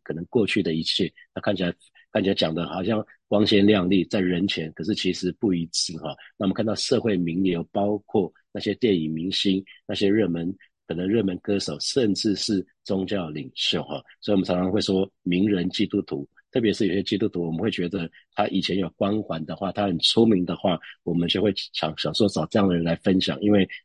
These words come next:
这样的人好像似乎有特别的说服力。可是不要陷入，千万不要陷入这样的迷思哈，因为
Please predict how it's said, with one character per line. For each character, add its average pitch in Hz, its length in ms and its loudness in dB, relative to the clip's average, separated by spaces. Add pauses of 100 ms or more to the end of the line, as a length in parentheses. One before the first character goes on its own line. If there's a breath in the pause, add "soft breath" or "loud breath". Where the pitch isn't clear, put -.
这 110 80 4
样 104 40 6
的 98 40 6
人 85 100 2
好 78 60 0
像 95 80 0
似 - 220 2
乎 113 240 4
有 78 260 0
特 107 140 0
别 92 160 -4
的 85 100 -8
说 - 260 -2 (200)
服 80 80 -12
力。 85 160 0
可 85 100 -12
是 113 180 2 (360 loud breath)
不 98 80 2
要 104 120 4
陷 101 320 2
入， 92 280 2
千 - 200 -2
万 107 140 0
不 90 140 -4
要 92 200 0 (200 soft breath)
陷 107 260 2
入 104 140 4
这 104 100 -2
样 90 100 0
的 80 140 -2
迷 76 220 -2
思 - 260 -6
哈， 80 140 -4
因 104 100 2
为 98 140 2